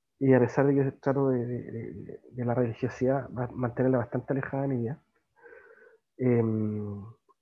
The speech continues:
eh, el tema del, del indianismo y el, el totemismo nace en el escultismo francés,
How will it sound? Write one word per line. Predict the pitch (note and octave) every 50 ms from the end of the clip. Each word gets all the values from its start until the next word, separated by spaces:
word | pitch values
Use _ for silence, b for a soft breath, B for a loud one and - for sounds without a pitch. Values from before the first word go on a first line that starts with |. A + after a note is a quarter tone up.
| _ -
eh, | C3+ C3 B2+ B2 B2 A#2+ A#2+ A#2+ A#2 A#2+ A#2 A2+ A2+ A2+ A2 G2 - _ _ _ _ _ _ _ -
el | C3+ -
tema | - E3+ F3 G3 G3+ G#3
del, | G3+ F#3 E3
del | D3+ D3 D3
indianismo | D3+ D#3 D#3+ D3+ C#3+ C#3 E3 G3 G3 F3+ D#3 E3 F#3+ A3 - _ _ _
y | - C#3+
el, | C3+ C3+ C3+ C#3
el | D3 C#3 C3 -
totemismo | - D3 C#3+ C#3 D3+ E3+ F3+ E3+ D#3+ F3 G3+ - b b b b b b b b b
nace | C3+ D3+ F3 F3+ - - G3+ G3 G3+ G3+ - - _ _
en | - C#3+ D3
el | C#3+ C#3
escultismo | C#3+ C#3 - C#3+ C#3 - E3 E3+ F#3 F3
francés, | - D#3+ D3+ C3 - - D#3+ F3+